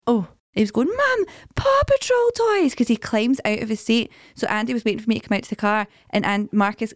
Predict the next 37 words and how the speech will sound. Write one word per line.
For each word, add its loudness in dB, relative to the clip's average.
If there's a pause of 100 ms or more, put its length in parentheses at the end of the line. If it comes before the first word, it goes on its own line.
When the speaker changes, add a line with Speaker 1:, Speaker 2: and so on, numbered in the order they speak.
Speaker 2:
climbed -2
out -2
of -8
his -2
car -4
seat -2
'cause -2
he 0
can -2
unbuckle 0
it -4
himself. -2 (340)
He -2
literally 0
just -4 (160)
throws -2
himself 2
into -2
the -2
boot, 0 (460)
and 2
he 2
was -6
going, 0
"Oh 4
my 2 (540)
God, -12
<laughs> -16
like, -12
I'm 0
in -4
heaven." -2
<laughs> 2
He 4
was 2
going, -2 (300)
"Mummy, 0